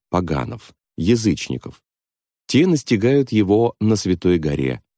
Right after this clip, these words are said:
помещают в глубокую яму и заваливают камнями. Но злокозненный кузнец Хейзи требует,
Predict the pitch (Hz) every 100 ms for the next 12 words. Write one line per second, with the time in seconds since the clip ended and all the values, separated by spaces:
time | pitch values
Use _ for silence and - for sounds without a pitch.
0 | _ _ 71 76 80 120 120 92 76 92
1 | 95 104 - 78 76 92 127 120 107 _
2 | - 123 143 123 113 90 92 90 82 85
3 | 82 - 92 90 69 57 53 _ _ _
4 | _ _ _ - 98 117 139 139 - 90
5 | 98 110 - 117 95 95 92 87 - 90
6 | 85 87 - - 151 165 82 60 - _
7 | - 95 80 82 117 131